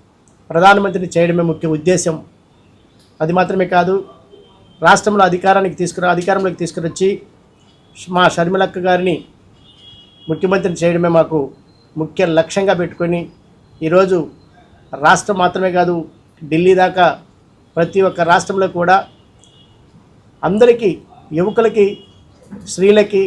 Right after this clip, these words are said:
కులాలకి అతీతంగా అందరికీ కూడా సమాన నిష్పత్తిలో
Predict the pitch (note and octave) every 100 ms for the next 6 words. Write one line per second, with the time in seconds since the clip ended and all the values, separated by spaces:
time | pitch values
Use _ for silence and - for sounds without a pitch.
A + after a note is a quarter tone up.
0 | - - - _ _ _ F#3+ G#3+ A3 G#3+
1 | G3 E3 - _ _ _ D#3+ D#3+ F#3+ G3
2 | F#3+ E3+ D#3+ F3+ G#3 G3 F#3 F#3 G3 -
3 | _ _ _ _ _ _ _ _ - F#3
4 | G#3+ G#3 - G3 G3 G3